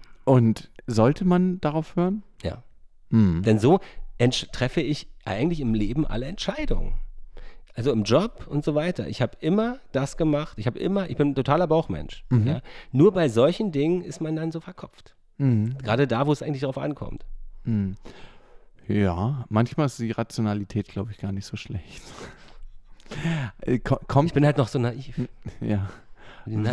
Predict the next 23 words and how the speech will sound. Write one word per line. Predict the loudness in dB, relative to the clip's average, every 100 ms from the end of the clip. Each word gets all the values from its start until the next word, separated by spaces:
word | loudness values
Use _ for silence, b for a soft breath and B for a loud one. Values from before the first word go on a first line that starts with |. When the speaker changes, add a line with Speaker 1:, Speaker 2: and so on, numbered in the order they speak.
| 0
Speaker 2:
naiven | 0 -4
Blick | -6 -8
ins | -12 -14 -20 -14
Leben. | -12 -12 -8
Speaker 1:
werde | 2 4 4
vom | 4 2 2
rauen | 4 4 4
Meer | 4 4
der | 2
Beziehung | 0 -6 0 2 4
erstmal | 2 2 0
ein | 2
bisschen | -2 -4 -6
abgewaschen. | -6 -4 -4 -2 -2 -2 -4 -10 b b b 0
Dann | 4
wirst | 4 4
du | 4
das | 4 4
noch | 2
anders | 4 4 4
<laughs> |
sehen. | 4 4 2
Nein. | -2